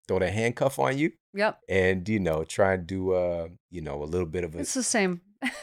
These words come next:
Speaker 1: Yeah.
Speaker 2: We're not that different. And it's, you know, it's,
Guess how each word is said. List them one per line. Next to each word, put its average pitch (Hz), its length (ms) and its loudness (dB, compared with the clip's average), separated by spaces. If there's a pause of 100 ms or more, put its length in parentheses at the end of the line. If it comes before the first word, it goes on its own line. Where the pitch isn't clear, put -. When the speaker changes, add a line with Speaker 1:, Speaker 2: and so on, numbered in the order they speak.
(180)
Speaker 1:
Yeah. 156 300 2 (220)
Speaker 2:
We're 349 120 0
not 311 180 2
that 262 160 4
different. 233 380 -2 (320)
And 247 160 0
it's, - 280 4
you 254 120 2
know, 220 180 2 (380)
it's, - 420 0